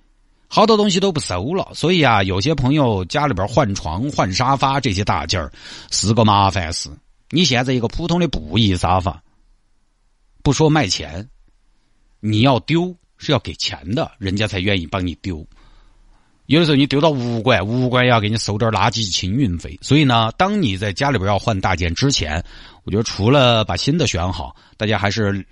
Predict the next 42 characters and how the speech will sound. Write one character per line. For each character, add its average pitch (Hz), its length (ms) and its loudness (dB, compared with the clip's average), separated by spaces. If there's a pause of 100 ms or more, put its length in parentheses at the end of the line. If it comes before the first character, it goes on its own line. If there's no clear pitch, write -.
考 90 180 -4
虑 107 160 2
一 98 60 2
下 92 160 2
旧 160 280 2
的 90 80 -2
东 101 140 -2
西 104 100 0
怎 80 140 -8
么 78 140 -6
处 85 340 -4
理。 139 180 2 (460)
你 127 140 0
可 156 120 4
以 156 60 4
问 95 180 0
下 107 120 2
物 90 280 -8
管， 87 220 -4
物 104 300 -2
管 107 200 4
应 98 120 0
该 101 100 2
有 104 100 2
经 87 220 -4
验， 87 100 -8 (260)
也 110 120 -4
可 131 100 0
以 131 40 2
联 110 240 2
系 107 100 -4
一 98 40 -2
下 85 140 -4
专 95 200 -2
门 110 80 2
办 85 120 -2
这 80 120 -8
些 87 80 -6
事 82 120 -8
情 90 140 -4
的 90 120 0
人。 82 300 -4